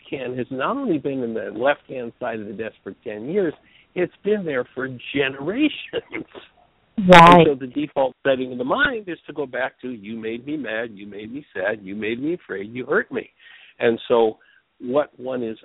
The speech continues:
Speaker 1: opening up when they actually communicate responsibly is, because words give our minds permission to show us reality, when I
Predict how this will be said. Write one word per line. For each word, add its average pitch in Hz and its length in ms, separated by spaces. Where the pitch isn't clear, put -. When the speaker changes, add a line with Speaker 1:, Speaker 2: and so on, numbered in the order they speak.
Speaker 1:
opening 123 540
up 226 260
when 107 200
they 101 160
actually 107 380
communicate 107 560
responsibly 113 920
is, 95 260
because 107 420
words 180 640
give 147 200
our 127 100
minds 120 300
permission 110 640
to 104 280
show 147 280
us 104 120
reality, 110 880
when 113 200
I 107 120